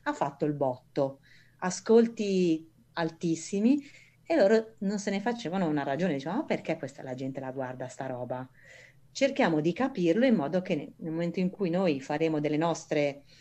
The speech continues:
produzioni, almeno abbiamo gli elementi e, e ri-, eh, ricreiamo quella, quello stesso, eh, mix."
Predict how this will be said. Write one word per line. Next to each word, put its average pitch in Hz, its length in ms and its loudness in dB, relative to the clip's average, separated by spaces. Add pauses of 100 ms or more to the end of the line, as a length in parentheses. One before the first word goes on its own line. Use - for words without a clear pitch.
(100)
produzioni, 170 760 0
almeno 180 220 2
abbiamo 160 280 4
gli 151 120 2
elementi 185 800 0
e, 170 240 -2
e 160 140 2
ri-, 196 300 0
eh, - 640 -12
ricreiamo 185 760 2
quella, 139 640 -4 (560)
quello 160 240 4
stesso, 160 760 2 (420)
eh, 139 120 -8
mix." 180 500 0